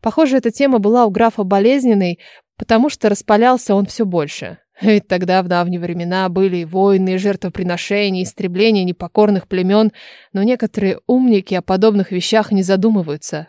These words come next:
а надо бы. Ведь те, кто с рождения наделён силой, учатся в специальных школах, занимаются каждый со своим наставником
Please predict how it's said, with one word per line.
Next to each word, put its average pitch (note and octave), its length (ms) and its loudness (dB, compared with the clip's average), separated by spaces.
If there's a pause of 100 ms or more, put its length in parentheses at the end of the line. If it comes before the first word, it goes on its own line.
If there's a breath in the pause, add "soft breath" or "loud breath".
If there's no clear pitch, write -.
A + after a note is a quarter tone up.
а F#3+ 140 -2
надо G3+ 300 4
бы. C3+ 240 -12 (360 loud breath)
Ведь F#3 180 -4
те, G#3+ 200 2
кто - 180 -4
с - 100 -6
рождения G3 500 2
наделён F3+ 440 0
силой, G3 480 0 (240 loud breath)
учатся B3 440 0
в - 40 -6
специальных A3 520 -2
школах, F#3 600 -2
занимаются G#3 600 2
каждый F#3+ 360 -2
со F3+ 120 -8
своим F3 280 -4
наставником F3+ 800 0